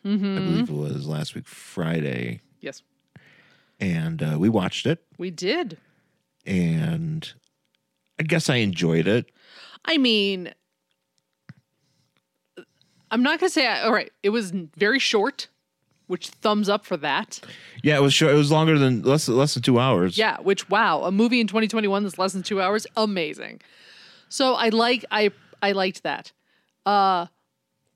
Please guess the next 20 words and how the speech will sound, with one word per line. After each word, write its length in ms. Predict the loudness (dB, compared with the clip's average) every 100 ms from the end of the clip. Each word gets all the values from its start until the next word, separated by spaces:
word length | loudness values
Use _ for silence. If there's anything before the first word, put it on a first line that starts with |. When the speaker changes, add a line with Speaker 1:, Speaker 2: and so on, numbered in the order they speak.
| _ -4
Speaker 2:
there 180 | 2 4
were 100 | 4
some 180 | 2 0
great 320 | 2 2 2
fight 240 | -2 -4
scenes. 320 | -8 -16 -18 -10
Like, 180 | -10 -2
there's 180 | 0 0
a 60 |
fight 280 | -2 -4 -2
at 100 | -6
the 140 | -6
end 260 | -6 -6 -10 -14
that's 240 | -18 -16 -18 _
awesome. 360 | -10 -10 -12 -20 _
Speaker 1:
Yeah. 140 | -4 -4 _
Speaker 2:
That's 200 | -8 -8
just 260 | -6 -8 -8 -2
awesome. 540 | 0 2 -2 -6 -10 _ -20 -20 _ _ _ _ _ _
However, 640 | -6 -2 0 0 -2 -14